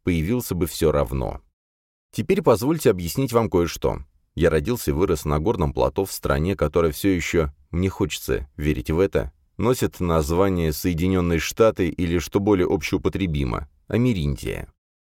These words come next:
На плато мы жили на полном самообеспечении, иными словами, там можно было найти всю необходимую для Аксона еду.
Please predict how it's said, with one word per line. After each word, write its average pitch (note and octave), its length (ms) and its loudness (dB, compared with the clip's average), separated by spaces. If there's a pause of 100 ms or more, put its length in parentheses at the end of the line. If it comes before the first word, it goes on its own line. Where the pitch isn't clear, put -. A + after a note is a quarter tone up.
(140)
На - 120 2
плато C#3 320 4
мы E3 140 2
жили C3+ 300 2
на G#2 200 2
полном C3 460 2
самообеспечении, G2 1200 -2
иными F2 220 0
словами, E2 520 2
там G2 200 2
можно E2+ 300 0
было E2 200 2
найти D#2+ 460 0
всю G#2 220 -4
необходимую F#2 600 2
для E2 160 4
Аксона E2+ 300 0
еду. D2 500 -4